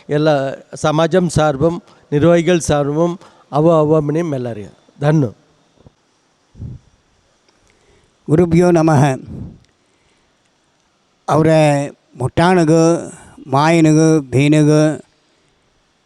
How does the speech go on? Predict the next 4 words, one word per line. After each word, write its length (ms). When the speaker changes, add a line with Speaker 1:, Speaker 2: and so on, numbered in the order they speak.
Speaker 2:
ಭೈಯನಗು, 840
ನಣ್ಣನ್ 400
ಹೂನಗು, 760
ಅಸ್ಕಿದಂಗ 580